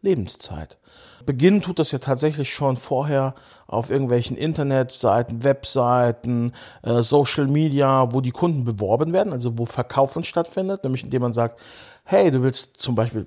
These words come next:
aus meiner Sicht ein tolles Haus bauen, wir können ganz besonders gut dies, das, jenes.“ Der Kunde findet das interessant und weil er es interessant findet, klickt er drauf und sagt, „Bitte schick mir was zu, bitte nimm Kontakt mit mir auf.“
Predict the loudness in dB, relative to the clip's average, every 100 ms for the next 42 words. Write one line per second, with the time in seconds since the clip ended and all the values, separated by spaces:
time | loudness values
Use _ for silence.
0 | _ -20 -18 -14 -6 -4 2 2 2 0
1 | -6 2 2 2 2 2 2 0 2 0
2 | -2 -16 -8 2 6 6 4 -4 0 2
3 | 2 0 0 0 0 -2 0 0 -2 -4
4 | -6 -4 -2 0 0 0 -2 -2 -8 -16
5 | -20 -20 -4 -4 0 0 0 0 -2 -2
6 | -4 -6 -4 -2 0 -2 -4 -12 -20 -20
7 | -20 -10 0 6 6 6 4 0 2 2
8 | 2 0 -2 -2 2 2 2 -2 -10 4
9 | 4 6 2 2 4 6 6 4 -2 4
10 | 4 4 -2 2 2 2 -4 -2 2 4
11 | 4 0 -4 -2 0 0 0 -2 -4 -6
12 | -8 -12 -12 -12 -14 -18